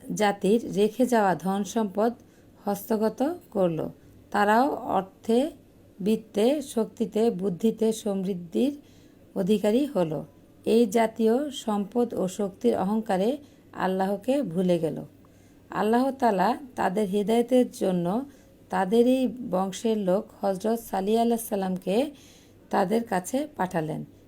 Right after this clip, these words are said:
তিনি সামুদ জাতিকে এক আল্লাহর উপর ঈমান আনতে বললেন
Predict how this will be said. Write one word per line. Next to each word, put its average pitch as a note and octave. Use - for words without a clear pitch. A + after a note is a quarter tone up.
তিনি A3+
সামুদ A#3
জাতিকে G3+
এক A3+
আল্লাহর G#3+
উপর A3
ঈমান B3
আনতে G3
বললেন D#3+